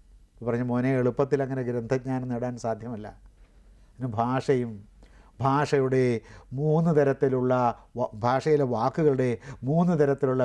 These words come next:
വ്യാപാരങ്ങളും," വ്യാപാരം എന്ന് വെച്ചാൽ ആക്ടിവിറ്റി, "മൂന്ന് തരത്തിലുള്ള ആക്ടിവിറ്റീസും മനസ്സിലാക്കി കഷ്ടപ്പെട്ട് വളരെ ദിവസങ്ങൾ ചെലവ് ചെയ്ത്, മാസങ്ങളും വർഷങ്ങളും ചെലവ് ചെയ്ത്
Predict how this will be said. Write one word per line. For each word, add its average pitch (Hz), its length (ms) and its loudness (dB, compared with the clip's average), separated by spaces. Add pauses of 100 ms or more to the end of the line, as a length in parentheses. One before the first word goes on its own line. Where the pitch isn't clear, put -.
(120)
വ്യാപാരങ്ങളും," 127 840 0 (320)
വ്യാപാരം 131 340 2
എന്ന് 127 120 0
വെച്ചാൽ 156 180 2
ആക്ടിവിറ്റി, 139 380 -4 (960)
"മൂന്ന് 156 260 0
തരത്തിലുള്ള 131 460 2 (440)
ആക്ടിവിറ്റീസും 139 880 0 (1500)
മനസ്സിലാക്കി 127 680 0 (420)
കഷ്ടപ്പെട്ട് 156 800 0 (320)
വളരെ 180 440 2 (140)
ദിവസങ്ങൾ 190 540 0
ചെലവ് 139 320 -2
ചെയ്ത്, 123 360 -2 (360)
മാസങ്ങളും 156 640 0
വർഷങ്ങളും 147 600 0 (880)
ചെലവ് 131 240 2
ചെയ്ത് 123 240 0